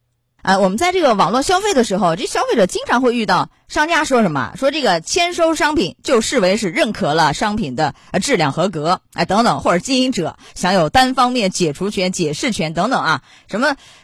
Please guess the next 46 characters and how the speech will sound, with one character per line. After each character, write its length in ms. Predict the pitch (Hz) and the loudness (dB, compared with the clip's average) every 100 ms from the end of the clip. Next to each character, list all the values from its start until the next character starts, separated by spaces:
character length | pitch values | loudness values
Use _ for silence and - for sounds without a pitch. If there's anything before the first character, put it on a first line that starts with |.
| - | -6
给 80 | 339 | -2
你 100 | 262 | -2
发 300 | 339 339 330 | 0 0 0
一 20 | |
个 80 | 302 | 0
那 100 | 285 | 0
个 160 | 233 | 0
卡， 440 | 202 - 165 202 - - - | -2 -2 0 0 -2 -12 -12
背 120 | - 330 | -4 2
面 160 | 285 | 2
都 100 | 311 | 4
有 80 | 262 | 4
这 100 | 214 | 4
样 120 | 226 | 2
一 40 | 208 | 2
行 200 | 185 214 | -2 -4
字， 240 | 247 165 | -4 -6
什 80 | 190 | -6
么 80 | 254 | -6
最 300 | 247 370 254 | -2 0 0
终 200 | 320 339 | -2 -2
解 240 | 233 180 | 2 2
释 180 | 190 277 | 2 -2
权 300 | 202 185 214 | 0 0 0
在 300 | 190 214 156 | 0 0 0
本 200 | 170 147 | -4 -4
商 200 | 226 214 | -2 0
家。 220 | 226 226 - _ - _ _ _ _ _ | 0 -2 -6 _ -20 _ _ _ _ _
这 100 | - | -6
是 100 | 440 | -2
一 60 | 381 | -2
个 80 | 381 | 0
霸 160 | 392 | 2
王 140 | 294 320 | 2 0
条 180 | 277 | 0
款 220 | 311 180 160 | 2 0 2
吧？ 160 | 180 | 0
是 100 | 214 | 0
不 60 | 311 | -2
是 100 | 294 | 0
一 40 | |
个 120 | 269 | 0
格 180 | 226 214 | 0 0
式 140 | 226 240 | 0 0
条 220 | 196 202 | 2 2
款？ 280 | 202 143 | 2 0